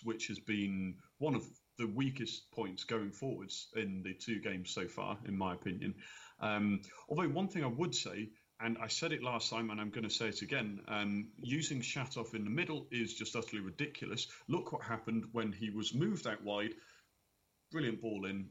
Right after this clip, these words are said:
um, and Glushkov, well, that was a fantastic header. Um, but Shatov out wide, is, that's where he is. He's a winger. I cannot, and it is, it's almost making me angry just thinking about it.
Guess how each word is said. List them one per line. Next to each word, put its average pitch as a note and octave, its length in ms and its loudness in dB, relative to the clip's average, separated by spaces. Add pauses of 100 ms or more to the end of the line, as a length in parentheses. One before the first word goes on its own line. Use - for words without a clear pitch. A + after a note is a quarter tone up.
um, G2+ 560 0
and G#2 220 0
Glushkov, G2+ 640 -4 (300)
well, G2+ 140 4
that F#2 80 -2
was - 120 -6
a G#2 40 -6
fantastic G2+ 580 -4
header. A2+ 280 0 (480)
Um, G2+ 500 2 (200)
but C#3 100 0
Shatov F3 440 2
out C3+ 160 0
wide, A2 280 0
is, B2 260 -2
that's D3 260 0
where B2 160 0
he D3+ 220 0
is. - 100 2
He's A#2+ 180 0
a D3+ 40 2
winger. B2+ 380 0 (100)
I C3+ 60 -2
cannot, D#3 580 0 (160)
and D3 100 4
it D#3 60 2
is, D#3 300 2
it's D3+ 120 0
almost F3+ 240 2
making C3 240 0
me A2+ 120 4
angry C3+ 320 2
just - 240 -6
thinking D3 320 -2
about F#2+ 320 -4
it. A2+ 80 -2